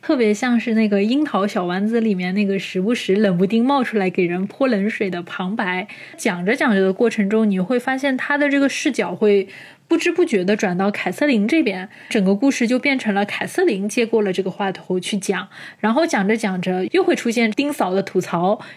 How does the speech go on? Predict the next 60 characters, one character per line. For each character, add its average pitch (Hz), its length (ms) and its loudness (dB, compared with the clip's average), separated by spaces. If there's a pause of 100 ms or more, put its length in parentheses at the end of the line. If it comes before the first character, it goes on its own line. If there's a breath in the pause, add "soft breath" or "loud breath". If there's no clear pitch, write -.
于 196 100 4
是 202 200 0
故 277 180 0
事 269 120 0
的 233 80 2
讲 180 220 -4
述 233 100 -2
者 208 180 0
他 220 140 -4
自 311 180 -2
然 233 120 2
而 214 180 2
然 190 140 2
地 202 120 4
又 349 180 4
回 180 240 0
到 277 180 4
了 202 260 2 (220 loud breath)
丁 302 160 0
嫂 330 200 2
这 185 140 2
里。 175 240 0 (240 loud breath)
中 311 160 2
间 320 220 2
他 330 100 2
还 240 200 2
会 247 180 2
穿 285 240 -4
插 269 240 -2
着 254 100 0
一 233 120 -2
些 233 360 0
伊 254 100 2
莎 269 200 0
贝 285 160 0
拉 269 180 2
寄 277 160 -2
过 226 140 2
来 175 160 0
的 190 100 -2
信 208 400 -4
啊， 175 200 -6
来 185 240 -2
讲 190 360 -4
伊 240 120 2
莎 269 180 0
贝 285 100 2
拉 269 240 2
跟 262 160 4
希 269 200 2
斯 269 120 -4
克 277 120 0
利 247 100 2
夫 226 180 -6
他 233 160 -2
婚 285 200 2
后 339 140 2
的 233 100 2
生 254 300 2
活。 208 200 -2